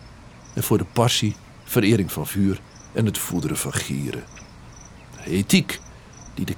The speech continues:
kern van de godsdienstige leer zou moeten zijn, is zorgvuldig verwijderd. Neem nu filosofie,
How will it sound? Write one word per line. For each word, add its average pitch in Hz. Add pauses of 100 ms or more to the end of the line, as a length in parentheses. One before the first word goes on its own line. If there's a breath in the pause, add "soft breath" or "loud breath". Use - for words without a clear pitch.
kern 185
van 113
de 98
godsdienstige -
leer 98
zou 73
moeten 98
zijn, 92 (520 loud breath)
is -
zorgvuldig 92
verwijderd. 78 (500)
Neem 156
nu 147
filosofie, -